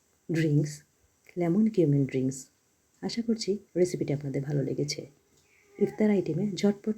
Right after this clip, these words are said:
তৈরি করে খেয়ে নিতে পারেন এই ড্রিঙ্কসের আইটেমটি। ঝামেলাবিহীন সহজে তৈরি করে খেয়ে নিতে পারবেন। একবার তৈরি করলে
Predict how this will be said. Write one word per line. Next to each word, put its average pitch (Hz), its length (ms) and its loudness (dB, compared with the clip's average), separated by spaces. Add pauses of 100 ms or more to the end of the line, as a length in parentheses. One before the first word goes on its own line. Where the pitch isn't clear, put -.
তৈরি 156 220 2
করে 160 200 2
খেয়ে 165 200 -2
নিতে 143 220 -4
পারেন 151 200 -2 (220)
এই 139 80 2 (140)
ড্রিঙ্কসের 165 420 2
আইটেমটি। 131 400 -6 (1080)
ঝামেলাবিহীন 147 920 2 (840)
সহজে 214 400 2 (120)
তৈরি 156 260 2
করে 147 160 2 (460)
খেয়ে 208 220 4
নিতে 147 260 0
পারবেন। 143 300 -8 (260)
একবার 147 200 0 (100)
তৈরি 151 220 -4
করলে 151 260 0